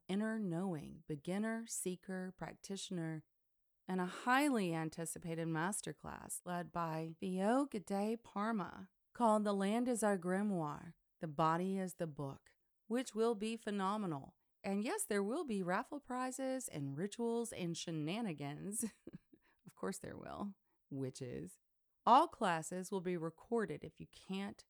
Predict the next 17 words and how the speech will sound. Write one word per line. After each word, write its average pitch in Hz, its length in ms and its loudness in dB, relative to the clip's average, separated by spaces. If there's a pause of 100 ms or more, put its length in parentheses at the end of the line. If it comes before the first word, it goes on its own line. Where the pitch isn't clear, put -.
(140)
join 160 300 2
us 156 180 -2
on 156 120 0
the 160 100 -2
day. 135 380 -6 (420)
You'll 185 140 4
get 165 220 0
all 165 220 6
the 175 100 -2
recordings 143 640 -4
later. 131 480 -6 (500)
Register 185 680 2
at 143 320 -4
that 190 240 2
witch 214 300 -2
life 156 280 -2
dot 131 220 -6